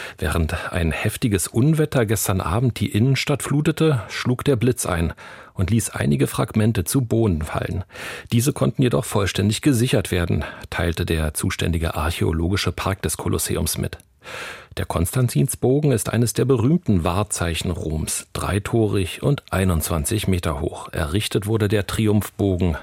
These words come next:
dreihundertfünfzehn nach Christus.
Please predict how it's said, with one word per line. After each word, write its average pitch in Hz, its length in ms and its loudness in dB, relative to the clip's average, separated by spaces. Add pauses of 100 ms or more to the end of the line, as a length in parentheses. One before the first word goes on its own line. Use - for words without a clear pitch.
(140)
dreihundertfünfzehn 85 1120 -2
nach 82 340 -2
Christus. - 640 -4